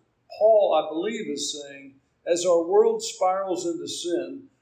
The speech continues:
we must hold fast to the teachings of the Bible because everything we need to know is there. Take your problems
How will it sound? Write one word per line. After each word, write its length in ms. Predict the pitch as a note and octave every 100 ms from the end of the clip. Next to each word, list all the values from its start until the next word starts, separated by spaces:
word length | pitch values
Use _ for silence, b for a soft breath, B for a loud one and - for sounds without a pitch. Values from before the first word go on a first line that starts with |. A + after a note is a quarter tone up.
| _
we 140 | D#3+ F3
must 400 | F3+ G3 F#3+ -
hold 340 | F#3+ F#3 F3+
fast 420 | F#3+ G3 G3 -
to 80 | F3+
the 160 | E3+ -
teachings 500 | F3+ F#3 F3 D#3 D3
of 100 | C#3
the 80 | C3
Bible 580 | C#3 C3+ C#3 D3 D3 _ _ _ _ _ _ -
because 520 | D#3+ E3+ E3 - - G#3+
everything 640 | A3+ A#3 A#3 G#3+ G3+ F#3
we 160 | F#3+
need 260 | F3+ F3+ F3
to 160 | E3+ D3
know 400 | C#3 B2+ B2+ - _ _ E3
is 360 | C#3+ C#3 - E3
there. 360 | D#3 C3 A#2+ - _ _ _ _ _ _ _
Take 340 | F#3 A3 G#3+
your 120 | G3+
problems 720 | - E3 D#3+ C#3 C#3+ C#3 -